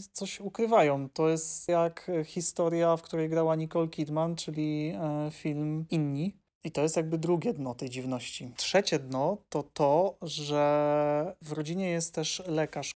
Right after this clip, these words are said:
On przeprowadza w piwnicy dziwne eksperymenty na ludziach. <laughs> A mianowicie doprowadza ich za pomocą elektrowstrząsów do stanu, który w jakiś sposób odbiera im wolność wyboru, a na pewno sprawia też, że są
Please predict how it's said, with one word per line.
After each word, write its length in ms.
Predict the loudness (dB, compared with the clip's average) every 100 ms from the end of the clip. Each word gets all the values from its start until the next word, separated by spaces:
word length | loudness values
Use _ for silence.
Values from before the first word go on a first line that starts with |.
| _
On 240 | -2 0 -2
przeprowadza 800 | -2 0 2 4 6 6 4
w 60 | 0
piwnicy 440 | -4 -2 2 2
dziwne 380 | 2 0 0 0
eksperymenty 720 | 2 0 2 4 4 2 0
na 100 | -2
ludziach. 300 | -2 -4 -6 -6 -8 -6 -4 -4 -6
<laughs> 560 | 2 2 2 -2 -2 -2
A 240 | 2 2
mianowicie 440 | 2 0 0 0 0
doprowadza 580 | 0 2 4 4 4
ich 200 | 2 -4 -4 -2
za 140 | 0
pomocą 360 | 0 -2 -2 -2
elektrowstrząsów 800 | -2 -2 -4 -4 -4 -6 -6 -4
do 100 | -4
stanu, 340 | -2 -2 -4
który 480 | -6 -2 2 2 0 -6 -20 _
w 40 | -8
jakiś 220 | -6 -6
sposób 420 | -6 -6 -4 -4 -6
odbiera 500 | -2 2 2 2 0
im 360 | -2 -2 -4 -4
wolność 440 | -2 0 0 -2
wyboru, 720 | -6 -2 0 2 2 0 -2 -4
a 140 | -2
na 100 | -2
pewno 240 | -2 -2 -4
sprawia 420 | -2 -2 0 -2
też, 340 | -4 -6 -6 -6
że 400 | -6 -6 -4 -4
są 420 | -4 -4 -4